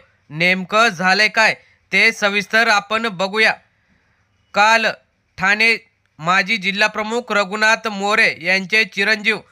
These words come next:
आणि माजी नगरसेवक मिलिंद मोरे यांची रिसॉर्ट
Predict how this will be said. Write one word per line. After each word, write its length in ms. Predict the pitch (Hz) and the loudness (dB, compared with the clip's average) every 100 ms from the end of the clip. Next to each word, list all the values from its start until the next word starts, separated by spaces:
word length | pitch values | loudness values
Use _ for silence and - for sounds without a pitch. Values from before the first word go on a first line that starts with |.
| _ _ | _ _
आणि 420 | - 180 208 214 226 | -4 0 0 0 -2
माजी 460 | 190 190 185 226 | 0 0 0 -2
नगरसेवक 680 | 214 190 208 196 214 220 233 | -2 -2 -2 -2 -2 -2 -2
मिलिंद 440 | 196 196 220 214 | -4 -2 -2 -2
मोरे 460 | 226 202 202 214 220 - _ _ _ _ _ - | -4 -2 -2 0 0 -2 _ _ _ _ _ -2
यांची 520 | 180 196 190 220 160 | 0 0 0 -2 -2
रिसॉर्ट 540 | 180 - 220 220 - | -6 -2 2 2 -2